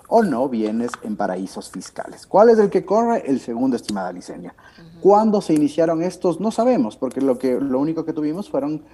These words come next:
Speaker 1: la información de carácter público. Más o menos se estima que el de la declaración de, de bienes se dio el dieciséis del mes pasado, el dieciséis de octubre, y el examen especial a la,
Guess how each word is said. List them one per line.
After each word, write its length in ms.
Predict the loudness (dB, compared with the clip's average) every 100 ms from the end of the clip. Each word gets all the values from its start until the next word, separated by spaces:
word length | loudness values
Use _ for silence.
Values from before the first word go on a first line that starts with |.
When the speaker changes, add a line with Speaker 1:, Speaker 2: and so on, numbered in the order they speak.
| -20 -2
Speaker 1:
la 380 | 2 4 4
información 840 | 2 2 0 0 -2 -8 -4 0 0
de 120 | 0
carácter 380 | -4 -6 -10 -12
público. 420 | -12 -10 -8 -2
Más 320 | 2 6 6
o 80 | 6
menos 300 | 4 2 0
se 80 | -2
estima 380 | 0 0 0 0
que 120 | -2
el 140 | 0
de 200 | -2 -4 -8 _
la 80 | 0
declaración 480 | 0 2 -2 0 0
de, 140 | 0
de 200 | 0 -4
bienes 300 | -2 -4 -6
se 80 | -6
dio 80 | -6
el 80 | -4
dieciséis 580 | -6 -8 -2 -2 -2 -8 _ _
del 160 | -4 -2
mes 160 | -2
pasado, 520 | -4 -4 -2 -2 -4 -6
el 120 | -8
dieciséis 340 | -8 -6 -4
de 60 | -4
octubre, 400 | 0 0 0 -2 -6 -20 -4
y 260 | 0 0 2
el 160 | 2
examen 360 | 2 0 0 0
especial 600 | -2 -8 -2 2 2 2
a 220 | -2 -2
la, 440 | -4 -6 -6 -6